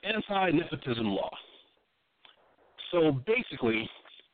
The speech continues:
any public official, and that means the president or a member of Congress, uh,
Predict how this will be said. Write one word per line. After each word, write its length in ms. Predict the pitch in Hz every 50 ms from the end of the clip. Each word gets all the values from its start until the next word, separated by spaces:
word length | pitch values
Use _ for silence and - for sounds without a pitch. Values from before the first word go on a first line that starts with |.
| _ _ _ _ _ _ _ _ _ _ _ _ _ _ _ _ _ _ _ _ _ _ _ _ _ _ _ _ _ _ _ _ _ _ _ _ _ - 160
any 160 | 180 220 233 - -
public 220 | 226 240 208 -
official, 460 | - - - 147 123 - - 113 117 -
and 120 | 127 139
that 140 | 151 - 127
means 320 | 147 - - 175 147 139 - -
the 80 | 127
president 460 | - - - 123 113 113 107 120 123 - _ -
or 140 | 135 135
a 40 | 131
member 280 | 127 135 135 135 139 151
of 80 | 151
Congress, 460 | - - 156 135 131 107 107 117 135 - - - - - _ _ _ _ _ _ _ _ - - - - - _ _ _ _ _ - _ _ _ _ _ _ _ _ _ - - _ -
uh, 300 | 135 123 117 117 120